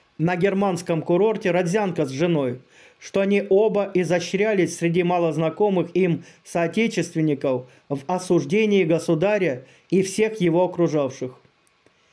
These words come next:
Генерал Джунковский, бывший товарищ министра внутренних дел, питал сильную неприязнь к Распутину. Но когда председатель комиссии спросил его,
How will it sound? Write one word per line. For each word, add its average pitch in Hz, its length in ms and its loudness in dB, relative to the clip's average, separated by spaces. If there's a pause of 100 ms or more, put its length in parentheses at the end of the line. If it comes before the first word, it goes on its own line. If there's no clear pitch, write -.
(720)
Генерал 220 600 2
Джунковский, 175 720 0
бывший 190 380 2
товарищ 180 480 0
министра 180 460 2
внутренних 170 540 2
дел, 208 360 0 (260)
питал 185 380 0
сильную 202 580 2
неприязнь 170 680 2
к - 80 -10
Распутину. 147 680 0 (400)
Но 165 120 -2
когда 180 340 0
председатель 196 640 0
комиссии 185 500 0
спросил 190 520 0
его, 127 360 0